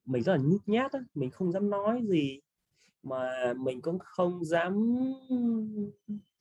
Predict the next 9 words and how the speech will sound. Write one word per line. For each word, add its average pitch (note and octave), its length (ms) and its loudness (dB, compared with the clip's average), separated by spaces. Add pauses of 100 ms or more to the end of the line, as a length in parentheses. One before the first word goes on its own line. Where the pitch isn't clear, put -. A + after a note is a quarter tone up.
(680)
ờ, D3 360 -2
chia - 180 2
sẻ A#2+ 300 -2
với D#3 120 -6
ai D3+ 200 -4
nhiều. B2+ 360 0 (320)
Mình C3 240 -8
cũng D3+ 160 -6
chỉ C3 400 -6